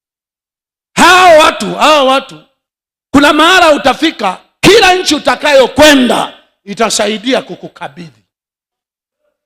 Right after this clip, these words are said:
Kwamba hapana, hapana, kwa haya uliyoyafanya, haya uliyoyafanya kuna haja, Yezebeli, lifanyike jambo juu yako. Ndio maana wakati mwingine tunaposhauri,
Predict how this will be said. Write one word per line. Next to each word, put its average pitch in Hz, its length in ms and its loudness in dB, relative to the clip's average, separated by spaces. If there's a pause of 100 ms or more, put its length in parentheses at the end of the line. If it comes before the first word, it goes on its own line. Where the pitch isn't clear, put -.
Kwamba 247 260 2
hapana, 247 340 2
hapana, 160 320 -8
kwa 214 200 -2
haya 262 300 2
uliyoyafanya, 269 1040 0 (540)
haya 302 340 4
uliyoyafanya 262 880 0
kuna 226 280 -6
haja, 220 680 0 (260)
Yezebeli, 320 720 4 (1400)
lifanyike 226 600 -2
jambo 185 400 -6
juu 156 160 -16
yako. 139 340 -20 (3000)
Ndio 208 60 0
maana 302 120 2
wakati 294 180 2
mwingine 285 260 0
tunaposhauri, 240 800 -6